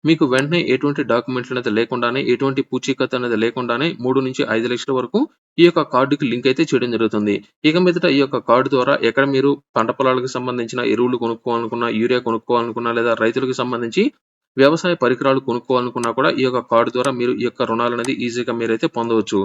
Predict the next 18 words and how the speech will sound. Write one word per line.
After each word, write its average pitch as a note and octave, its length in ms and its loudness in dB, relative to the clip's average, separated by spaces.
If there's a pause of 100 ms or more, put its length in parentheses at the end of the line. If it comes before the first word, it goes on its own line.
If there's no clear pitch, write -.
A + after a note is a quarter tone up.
(340)
ఈ D#3 80 8
విధంగా E3+ 280 6
ప్రతి D3 300 -2
ఒక్కరు D3+ 220 0
కిసాన్ C#3 320 -4
క్రెడిట్ C3 240 -2
కార్డు A#2+ 240 0
కావాలనుకున్నట్లయితే A#2 840 0
మీ C3+ 140 -2
యొక్క C3+ 220 0
బ్యాంక్ A#2 280 -2
అకౌంట్ A#2+ 280 -6
లో C3+ 60 2
ఎక్కడైతే B2 360 -2
పీఎం B2 220 -4
కిసాన్ B2+ 300 -8
డబ్బులు A#2 220 -4
పడుతున్నాయో A#2+ 420 -2